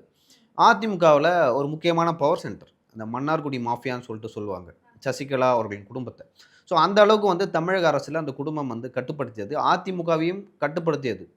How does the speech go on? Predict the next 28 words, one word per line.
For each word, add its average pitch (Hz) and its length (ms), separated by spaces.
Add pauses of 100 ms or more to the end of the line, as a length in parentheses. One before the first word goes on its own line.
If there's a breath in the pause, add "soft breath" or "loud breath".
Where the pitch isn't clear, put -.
(560 soft breath)
டி 175 100
டி 175 140
வி 160 120
தினகரன் 196 600 (280)
அவர்கள் 151 300
வந்து 151 220
அந்த 165 60
குடும்பத்துல 165 360
ஒரு 131 140
முக்கியமான 160 420
ஆளா 139 260
இருந்தார். 104 340 (160)
So, 160 140
அப்படிப்பட்ட 175 480
ஒருத்தவர்கிட்ட 143 680
இருந்து, 139 500 (720)
நான் 139 120
சொன்னேன்ல, 160 280
சசிகலா 151 420
முன்னாடி 143 220
ஆட்சியும் 156 420
அதிகாரத்தையும் 139 460
கொடுத்துட்டு 139 280
போனாங்க, 117 520
கட்சியும் 170 440
ஆட்சியும் 147 360
கொடுத்துட்டு 135 280
போனாங்க. 104 300